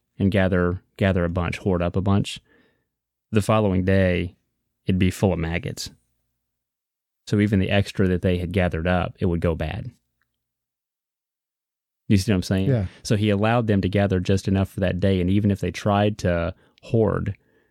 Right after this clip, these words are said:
Speaker 1: the, the stockpile that they were hoarding would just be maggot infested and they wouldn't be able to use it, which, what does it do? It forces them back into that position of trust.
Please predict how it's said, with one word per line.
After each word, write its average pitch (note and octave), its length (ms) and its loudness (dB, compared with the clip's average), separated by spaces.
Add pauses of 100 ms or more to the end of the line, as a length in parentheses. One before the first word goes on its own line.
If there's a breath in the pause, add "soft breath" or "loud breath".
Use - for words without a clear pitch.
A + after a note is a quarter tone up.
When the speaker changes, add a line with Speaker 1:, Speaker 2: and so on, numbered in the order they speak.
(300)
Speaker 1:
the, F#2 500 0
the F#2 160 2
stockpile F#2 640 0
that F2 100 -4
they F#2+ 100 -2
were E2+ 120 -2
hoarding F#2+ 380 0
would E2+ 120 -2
just F2 140 -4
be F2 100 -4
maggot E2+ 340 -4
infested F2+ 420 -4
and E2+ 60 0
they E2+ 80 0
wouldn't E2+ 200 -2
be E2+ 60 0
able E2 120 0
to D#2+ 60 -2
use F2+ 260 2
it, - 100 -4
which, F#2 220 -2 (360)
what F2+ 120 0
does E2+ 100 0
it F2 80 -2
do? G#2+ 160 4
It - 100 -4
forces - 380 -2
them F#2+ 120 4
back F2 240 0
into F#2 120 4
that F2+ 140 2
position F2+ 340 0
of F2 80 -4
trust. - 400 -2